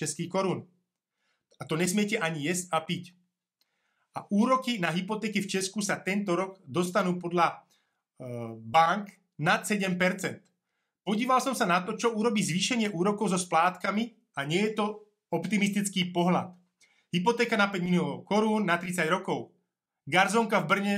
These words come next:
v novostavbe momentálne stojí cez päť miliónov korún. Novostavba bungalovu niekde na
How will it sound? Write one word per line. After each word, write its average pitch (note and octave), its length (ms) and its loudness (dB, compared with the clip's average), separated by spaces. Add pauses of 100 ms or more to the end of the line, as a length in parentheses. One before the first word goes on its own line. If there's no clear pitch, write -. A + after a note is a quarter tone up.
v - 20 -6
novostavbe F3 600 2 (340)
momentálne F#3 420 2
stojí F3+ 300 -2
cez G3+ 180 -2
päť F3 140 0
miliónov F3+ 340 2
korún. F3 320 0 (320)
Novostavba G3+ 640 2
bungalovu F#3+ 560 2
niekde F3+ 480 0 (320)
na D#3+ 80 2